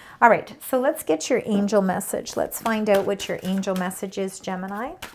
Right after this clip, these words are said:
We've got some beautiful energies here. A lot of success is coming your way this week. Again, a lot of achievement, a lot of victory. But you've got to release something. And then number twenty-three,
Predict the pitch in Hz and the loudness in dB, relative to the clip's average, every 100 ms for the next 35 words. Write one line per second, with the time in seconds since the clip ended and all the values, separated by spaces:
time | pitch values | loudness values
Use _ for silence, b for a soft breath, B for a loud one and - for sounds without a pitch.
0 | - - - - - 233 262 277 214 202 | -14 -16 -16 -18 -2 2 2 0 0 2
1 | 254 - 220 208 240 262 240 - 196 190 | 2 2 0 0 -2 -4 -6 -2 2 6
2 | 185 202 320 - 381 - 381 381 320 - | 8 8 6 0 0 6 6 6 -2 4
3 | 226 254 302 202 185 190 - 165 170 - | 4 4 2 4 4 0 -4 -4 -4 -4
4 | - - 185 196 196 185 196 262 285 - | -10 -6 -4 0 4 8 8 6 -2 -4
5 | 202 190 208 190 180 190 226 233 233 175 | -4 -2 -2 2 2 2 2 0 2 0
6 | 165 185 _ _ b b b b b b | 0 -6 _ _ b b b b b b
7 | b - - - - - - 196 202 196 | b -18 -12 -12 -12 -20 -12 -6 0 10
8 | 208 240 214 214 262 285 - 208 202 165 | 10 10 6 4 6 4 2 0 0 0
9 | - 165 170 165 - - - - - - | -2 -4 -4 -8 -12 -14 -14 -14 -14 -14
10 | - - - - - - - - - - | -16 -20 -16 -14 -12 -14 -16 -18 -18 -18
11 | - - b b b b - 196 190 190 | -20 -20 b b b b -6 0 2 2
12 | 185 208 269 320 320 233 226 254 247 - | 2 2 2 0 2 2 2 0 -2 0
13 | 180 190 160 | 2 4 2